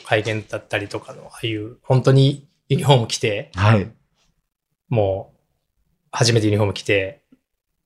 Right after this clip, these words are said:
Speaker 1: テンション上がった、
Speaker 2: はい。
Speaker 1: そういう笑顔だったりとか、
Speaker 2: なるほど。
Speaker 1: やっ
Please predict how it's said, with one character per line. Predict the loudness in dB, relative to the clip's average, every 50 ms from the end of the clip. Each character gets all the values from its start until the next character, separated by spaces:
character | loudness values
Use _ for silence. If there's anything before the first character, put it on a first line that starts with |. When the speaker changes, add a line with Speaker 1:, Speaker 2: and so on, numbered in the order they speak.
| _ _
Speaker 1:
テ | -2 -2 0
ン | 0
シ | 0 -2
ョ |
ン | -2
上 | -2
が | -2 -4
っ | -4 -6 _
た、 | -16 -14 -14 -16 -18
Speaker 2:
は | -14 -6 -2 2 2 2
い。 | 2
Speaker 1:
そ |
う | 0
い | -2 -6 -8 -10
う | -12 -14 -16 -18 -18 -12 -4 -2
笑 | 0 0
顔 | 0 0 -2
だ | -2 -4
っ | -6
た | -8 -10
り | -10 -4
と | 2 4
か、 | 6 6
Speaker 2:
な | 6 4
る | 2
ほ | 0 0
ど。 | 2 2 2
Speaker 1:
や | 2 0
っ | -4